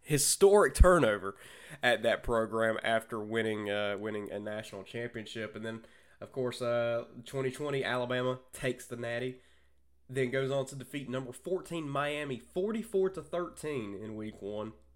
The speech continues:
but then, of course, lost to Georgia in a thrilling national championship game. And then Georgia, of course, demolishes Oregon this past Saturday. So I say all of this to say that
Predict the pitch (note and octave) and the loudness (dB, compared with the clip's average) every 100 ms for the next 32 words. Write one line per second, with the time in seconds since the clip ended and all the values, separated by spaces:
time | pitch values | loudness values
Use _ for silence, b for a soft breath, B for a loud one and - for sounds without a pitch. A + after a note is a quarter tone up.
0 | - - - - B2 B2 A#2 B2+ A#2 G#2+ | -20 -20 -18 -6 -2 -2 2 0 0 0
1 | G#2 G#2+ A#2 A2 E3 A#3+ C4+ A#2 G#2 C3 | 0 0 -8 0 4 6 4 2 0 -2
2 | - - - _ - G#2+ G2+ G2 - A2 | -8 -20 -20 _ -2 0 2 -2 -4 -2
3 | A#2 A2 G#2+ G#2 G2+ - F#2+ - F2+ F2+ | 0 0 0 0 -2 -2 -8 -2 -2 -2
4 | E2 - D#2 - F2+ B2 C#3+ b b b | -8 -8 -10 -6 -4 -6 -8 b b b
5 | b b C3+ C#3 C3 B2+ - B2+ C3+ B2+ | b b -4 0 -2 -4 -12 -6 -4 -2
6 | A2+ G#2+ - A2+ G#2+ - - B2 A2 A2+ | -6 -12 -12 -12 -12 -16 -12 -8 -2 2
7 | A2 G#2+ G#2 G#2 G2+ F#2 - G#2+ G#2+ G2+ | 4 2 0 -4 -6 -8 -4 -2 0 -2
8 | F2+ D#2+ B B B B A2+ G#2+ - G#2 | -4 -6 B B B B -10 -8 -6 -4
9 | F#2+ - - G2 F#2 D#2 - - _ - | -4 -4 -4 -2 -4 -8 -16 -20 _ -20
10 | - - - - - - - - E3 D#3+ | -20 -20 -20 -20 -20 -20 -8 2 6 6
11 | - - G3 G3 D#3+ C#3+ C#3 C3 - - | 4 -2 0 4 4 4 0 -2 -4 0
12 | C3 B2+ A2 A#2 A2+ A2+ - | 2 2 -2 -4 -4 -6 -12